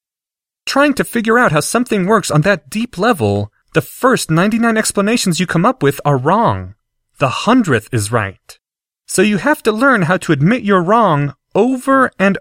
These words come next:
over and over again. It doesn't sound like much, but it's so hard that most people can't do science. Always questioning yourself, always taking another look at things you've always taken for granted,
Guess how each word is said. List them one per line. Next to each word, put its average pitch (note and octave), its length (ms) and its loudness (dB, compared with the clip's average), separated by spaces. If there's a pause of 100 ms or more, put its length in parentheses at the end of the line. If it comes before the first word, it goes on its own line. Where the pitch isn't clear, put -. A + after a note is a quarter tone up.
over E3 640 2
and F3 180 2 (160)
over A#3 440 2
again. F3+ 560 0 (720)
It D#3+ 200 -2
doesn't A3+ 320 0
sound A3 280 0
like G3 200 0
much, G3 480 0
but F#3 180 2
it's E3 140 -2
so A#3 340 2
hard E3 440 2
that D3+ 180 0
most F#3 340 0
people D3 340 0
can't G#3 460 -2
do F#3+ 220 -2
science. D#3+ 840 -2 (400)
Always A3+ 400 2
questioning - 500 0
yourself, A2+ 580 0 (160)
always A3+ 420 2
taking A3 340 0
another G3 400 2
look G#3 280 2
at C3+ 160 -4
things D#3 440 0
you've C3 160 0 (100)
always G3+ 380 2
taken D#3+ 240 -2
for - 160 -4
granted, D#3+ 600 -2